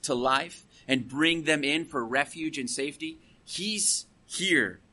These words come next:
And Jesus is claiming that himself. Jesus is the door. Why did sheep need to come in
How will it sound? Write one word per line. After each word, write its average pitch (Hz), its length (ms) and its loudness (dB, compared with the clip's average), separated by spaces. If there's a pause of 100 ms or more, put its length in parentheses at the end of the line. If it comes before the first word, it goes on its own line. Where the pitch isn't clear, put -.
(140)
And 139 220 0
Jesus 196 460 0
is 139 140 -4
claiming 160 540 -2
that 117 260 -4
himself. 127 600 -2 (680)
Jesus 185 600 6
is 175 360 4
the 156 100 4
door. 151 480 0 (760)
Why 175 260 6
did 220 200 -2
sheep 208 320 2
need 180 220 0
to 165 60 -2
come 156 360 -4
in 165 520 0